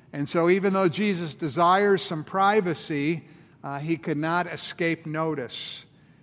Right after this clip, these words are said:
And Mark focuses in on one particular person, a woman, in verse twenty-five, that, um,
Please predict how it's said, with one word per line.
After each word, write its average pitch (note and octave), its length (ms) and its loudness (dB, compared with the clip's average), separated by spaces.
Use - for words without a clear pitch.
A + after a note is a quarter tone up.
And C#3+ 160 -4
Mark F3 300 2
focuses F#3+ 640 0
in F3 180 2
on D3 280 -2
one G3 280 2
particular F3+ 640 -4
person, C#3+ 720 -2
a C3 100 -10
woman, D3+ 520 2
in C3+ 200 -8
verse D#3+ 280 -2
twenty-five, D#3 1120 0
that, C3+ 340 -4
um, B2+ 340 -2